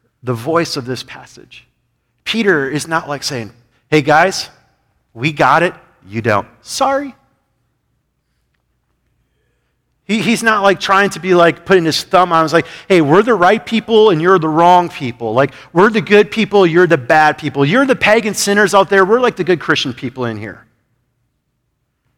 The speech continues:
Like, he's like, "Listen, like, he died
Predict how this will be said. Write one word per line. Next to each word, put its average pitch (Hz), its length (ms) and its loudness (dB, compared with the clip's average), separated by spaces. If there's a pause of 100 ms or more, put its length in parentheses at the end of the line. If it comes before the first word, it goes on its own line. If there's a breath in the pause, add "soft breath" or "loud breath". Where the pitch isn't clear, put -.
(320)
Like, 220 140 0
he's 240 160 0
like, 220 100 4
"Listen, 233 320 2
like, 202 180 2 (680 loud breath)
he - 500 -4
died 156 720 0